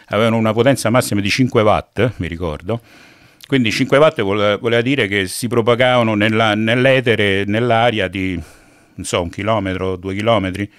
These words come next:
poi se incontravano una, un ostacolo rimbalzavano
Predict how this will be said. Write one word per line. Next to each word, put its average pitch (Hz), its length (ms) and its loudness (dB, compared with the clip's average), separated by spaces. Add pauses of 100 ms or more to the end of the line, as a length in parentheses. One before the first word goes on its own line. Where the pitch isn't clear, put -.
(180)
poi 135 100 2
se 123 120 0
incontravano 110 800 -2
una, 113 340 -4
un 135 160 -2
ostacolo 123 580 2
rimbalzavano 110 920 0